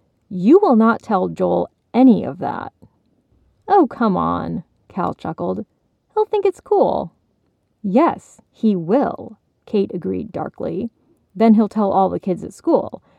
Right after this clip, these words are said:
and we'll get a call from his teacher asking why we stirred this whole thing up even more." "Katie, come on,"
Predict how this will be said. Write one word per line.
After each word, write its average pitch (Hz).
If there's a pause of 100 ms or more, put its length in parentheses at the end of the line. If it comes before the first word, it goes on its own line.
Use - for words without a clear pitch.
and 202
we'll 254
get 202
a 180
call 185
from 185
his 180
teacher 185
asking 196
why 226
we 269
stirred 262
this 196
whole 294
thing 277
up 240
even 202
more." 190 (1000)
"Katie, 196
come 233
on," -